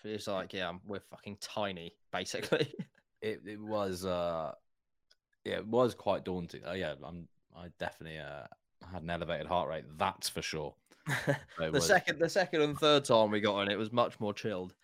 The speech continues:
Speaker 2: Yeah, yeah, we
Speaker 1: Uh,
Speaker 2: swam away from the boat and stuff, didn't we? But, oh, God, it was
Speaker 1: Madness.
Speaker 2: so funny.
Speaker 1: Madness. Yeah, I mean, the audio from that is just me squealing <laughs> like a baby cow. It's madness.
Speaker 2: <laughs>
Speaker 1: We'll save you that one, though.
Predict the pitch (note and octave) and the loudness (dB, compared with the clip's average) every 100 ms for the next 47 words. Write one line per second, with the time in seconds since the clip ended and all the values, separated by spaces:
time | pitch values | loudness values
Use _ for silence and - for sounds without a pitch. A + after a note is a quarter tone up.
0 | - A2+ F2+ E2+ E2 D#2+ F2 - F#2 E2+ | 8 10 10 6 2 0 0 2 2 2
1 | E2+ D#2 D#2+ D#2 E2 D#2 B1 - D2 - | 0 -2 -4 -4 -2 -2 -4 -8 -8 -8
2 | D2+ C#2 C#2+ C#2 C2 _ _ _ _ _ | -10 -10 -10 -10 -12 _ _ _ _ _
3 | _ A2+ G2+ F#2+ F#2+ F2+ E2+ - - F2 | _ 4 6 6 2 0 0 -2 2 0
4 | D#2 - D2+ D2+ - _ _ _ _ A2 | 0 -6 -6 -8 -12 _ _ _ _ -12
5 | A2 A2 G#2+ - F2+ F2+ - G#2+ G2 F#2+ | -6 -4 -4 -6 -8 -8 -2 2 2 2
6 | G2+ G2+ G#2+ A2 B2 A2+ G#2 F#2+ - G2 | -2 -4 -4 0 2 4 4 0 -2 -4
7 | F#2+ F2 G#2 G2 A2+ G#2 - A#2 A#2 G#2 | -2 -2 -2 -4 -2 -2 -4 0 0 2
8 | - - C3 C#3 B2+ G#2 G2+ G#2+ - - | -2 0 6 8 8 6 2 -2 -12 -20
9 | - - - _ A2 - A#2+ B2 B2 A#2+ | -12 -12 -12 _ -6 -4 4 6 6 0
10 | B2+ C3 G#2+ F#2+ - C3+ C#3 A#2+ B2 B2 | 0 2 2 0 -4 -12 -10 -6 -2 0
11 | B2 G2+ G2 - - _ - - - - | 0 -4 -4 -12 -20 _ -4 -4 -8 -12
12 | - - G#2+ - - - _ - - - | -12 -12 -12 -10 -12 -14 _ -14 -12 -2
13 | A2+ - B2 G#2+ G#2+ G2+ A2 A2 | 2 8 8 8 4 4 4 2